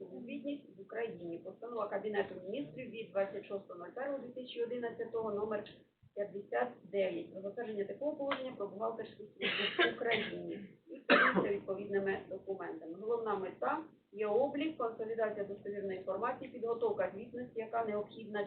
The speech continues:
для управління діяльністю сільської ради та забезпечення контролю за виконанням кошторисів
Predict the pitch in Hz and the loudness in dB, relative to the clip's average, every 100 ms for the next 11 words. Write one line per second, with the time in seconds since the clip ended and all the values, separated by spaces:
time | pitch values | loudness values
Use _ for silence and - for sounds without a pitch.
0 | 202 208 - - _ - 196 208 202 196 | 2 0 0 -12 _ -10 2 2 4 2
1 | 185 175 196 269 277 247 247 247 247 240 | 0 2 2 2 -4 -2 0 4 6 8
2 | 247 - 196 196 - 208 202 196 170 - | 6 4 4 -2 0 -4 -2 -4 -4 -4
3 | 196 269 269 220 196 196 196 226 262 247 | 2 2 2 0 0 2 -2 -2 -2 -4
4 | 226 - - 208 214 214 - | -2 -2 -2 -6 -4 -6 -8